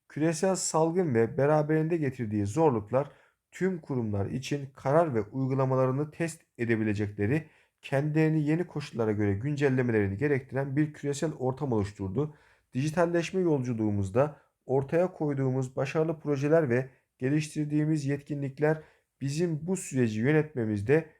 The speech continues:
kritik rol oynadı. Ayrıca dört kıtada on dört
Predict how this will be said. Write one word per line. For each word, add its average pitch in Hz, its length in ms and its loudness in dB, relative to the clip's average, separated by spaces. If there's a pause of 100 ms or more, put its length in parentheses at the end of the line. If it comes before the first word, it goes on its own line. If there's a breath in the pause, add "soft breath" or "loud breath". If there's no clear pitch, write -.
(180)
kritik 156 520 -2
rol 139 200 4
oynadı. 104 400 0 (380 soft breath)
Ayrıca 147 640 0
dört 165 260 0
kıtada 113 720 0
on 156 280 -2
dört 120 180 0